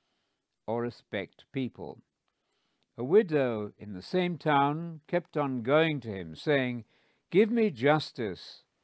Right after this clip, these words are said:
against my opponent." For some time the judge refused. But after a while he said to himself,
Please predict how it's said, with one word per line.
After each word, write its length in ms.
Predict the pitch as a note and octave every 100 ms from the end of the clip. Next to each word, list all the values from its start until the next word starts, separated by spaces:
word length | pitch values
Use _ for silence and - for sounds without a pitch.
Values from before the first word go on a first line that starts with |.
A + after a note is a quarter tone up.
| _ _ _ _ _ _ _ _
against 520 | - A2+ A#2+ A2 - G2+
my 160 | F#2+
opponent." 560 | F#2 - A#2+ G2+ E2 - _ _ _ _ _ _ _ _ _ _
For 80 | G#2+
some 280 | - D3+ D#3
time 360 | E3 D#3+ F3
the 100 | E3+
judge 400 | A#2 C#3+ B2+ B2
refused. 760 | D3 - C#3 G2 C2+ - - _ _ _ _ _ _ _ _ _ _
But 80 | D#3+
after 300 | A#3 B3+ A#3
a 60 | G#3
while 340 | F3+ D#3 C3
he 120 | A#2+
said 300 | A#2 F3+ E3
to 80 | D3+
himself, 640 | C#3+ B2+ C#3+ C3 A#2+ G#2+